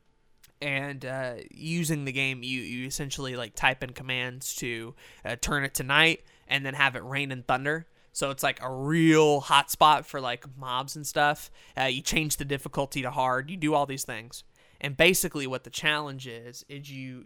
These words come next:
you build yourself a little square border on the ground,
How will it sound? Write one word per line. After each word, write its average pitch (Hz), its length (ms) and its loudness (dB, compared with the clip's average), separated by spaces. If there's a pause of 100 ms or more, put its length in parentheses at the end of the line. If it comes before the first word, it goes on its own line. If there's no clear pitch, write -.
you 139 80 -16
build 165 320 -6
yourself 147 380 -8
a - 20 -8
little 131 420 -8 (300)
square 151 720 0 (240)
border 131 480 -4 (260)
on 139 200 -8
the 143 40 -6
ground, 131 520 -10